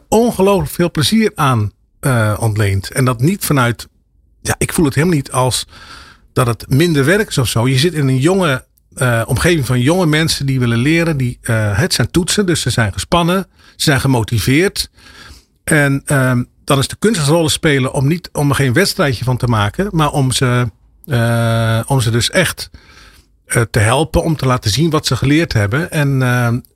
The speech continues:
daarna, ook daar heb je weer veel energie nodig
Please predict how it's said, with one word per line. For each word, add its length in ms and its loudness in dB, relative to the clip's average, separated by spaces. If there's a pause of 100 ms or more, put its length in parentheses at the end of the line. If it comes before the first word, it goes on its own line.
(240)
daarna, 280 2
ook 220 0
daar 220 2
heb 140 -2
je 100 0
weer 100 2
veel 260 2
energie 640 -2
nodig 640 0